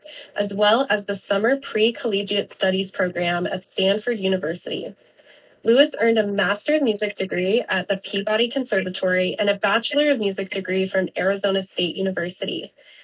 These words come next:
His principal teachers include Victoria Chang, Nancy Buck,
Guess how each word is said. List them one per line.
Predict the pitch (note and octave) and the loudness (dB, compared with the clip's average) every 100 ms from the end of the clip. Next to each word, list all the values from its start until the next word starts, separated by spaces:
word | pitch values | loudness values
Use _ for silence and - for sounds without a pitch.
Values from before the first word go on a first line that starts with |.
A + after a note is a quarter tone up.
| _ _ | _ _
His | A3 G3+ | -8 -2
principal | B3+ B3 C#4+ D4+ | 0 0 2 2
teachers | - A3 G#3+ G#3+ | 2 0 0 0
include | - G#3 - G3 F#3+ | -2 -6 -2 0 0
Victoria | F#3 - - F#3+ B3+ C#4+ | -4 -4 0 4 4 2
Chang, | - G#3 G#3 G#3 G#3 | 2 2 2 0 0
Nancy | G3 G3+ - C4 | 0 -2 -6 -4
Buck, | G3 F#3 F#3+ | -2 0 -2